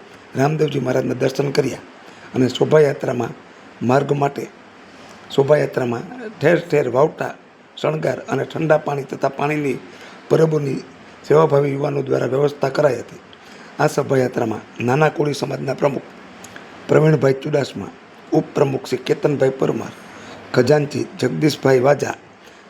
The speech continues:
મહિલા સમિતિના હીરુબેન ગરેજા, ન્યાય સમિતિના વજ્જુભાઈ ગઢિયા, ઉત્સવ સમિતિના જીતુભાઈ કામડિયા, કોટવાલ ભરતભાઈ ગઢિયા સહિત તમામ લોકો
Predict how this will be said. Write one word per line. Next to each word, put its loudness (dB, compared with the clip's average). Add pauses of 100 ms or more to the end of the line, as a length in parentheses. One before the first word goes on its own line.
(100)
મહિલા 6
સમિતિના -6 (640)
હીરુબેન 4
ગરેજા, 2 (360)
ન્યાય 4
સમિતિના 0
વજ્જુભાઈ 4
ગઢિયા, -4 (520)
ઉત્સવ 2
સમિતિના 0
જીતુભાઈ 0 (200)
કામડિયા, -2 (680)
કોટવાલ 4 (400)
ભરતભાઈ 2
ગઢિયા -4 (400)
સહિત 0 (140)
તમામ 0 (100)
લોકો 0